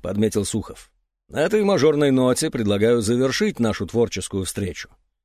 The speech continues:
Никто не должен видеть, как вы покидаете этот дом. Наши люди об этом позаботятся. Не забывайте, что вы в бегах». Во дворе соседнего здания стоит таксомотор, регистрационный номер девяносто два семнадцать.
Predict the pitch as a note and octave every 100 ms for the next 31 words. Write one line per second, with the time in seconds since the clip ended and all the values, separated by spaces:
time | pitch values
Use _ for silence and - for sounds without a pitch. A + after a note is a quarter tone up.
0 | _ _ - F2+ - E3+ D#3+ D3+ D3 C3+
1 | B2 C3 C#3 - - _ _ G#2+ G#2 A#2
2 | G2+ G#2 C#3 C#3 G2+ - G2+ F#2 A2+ F2+
3 | - - _ _ _ _ _ _ G#2 C#3
4 | D#3+ D#3 D3+ D#3 C3 B2+ C3+ C3+ C3 B2
5 | B2+ D#3 - - - - _ _ _ _
6 | _ B2 A#2+ D3 F3+ G3 A2 - - G#2
7 | G#2+ F#2 G#2+ A#2 D#2 - _ _ _ _
8 | _ _ - G#2 A#2+ D#3+ G3+ - D3 D#3
9 | D3 D#3 D3+ C#3 G3+ C#3 F#2+ - A2+ D#3
10 | F3 - - D3 - C#3 B2+ - A2 G2
11 | _ _ G2+ G2+ G2+ A2 G#2+ A#2+ C#3 B2+
12 | A2+ A#2 C#3 C#3 A#2 G#2+ A2 A#2+ A#2 G#2+
13 | G#2+ B2+ B2 G#2 G2 G2 - F2 -